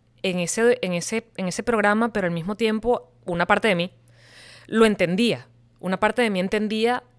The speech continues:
lo que ella estaba haciendo y por qué lo estaba haciendo,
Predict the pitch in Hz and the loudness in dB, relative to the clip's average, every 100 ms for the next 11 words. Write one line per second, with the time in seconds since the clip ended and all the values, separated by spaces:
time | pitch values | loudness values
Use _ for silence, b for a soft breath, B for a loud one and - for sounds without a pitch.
0 | _ _ - 208 196 190 180 208 - 214 | _ _ -4 -2 2 2 2 0 0 0
1 | 220 220 214 240 196 175 190 196 - 202 | 0 0 0 0 -2 -2 -2 -2 -2 -2
2 | 196 233 214 190 220 | -2 0 0 0 -2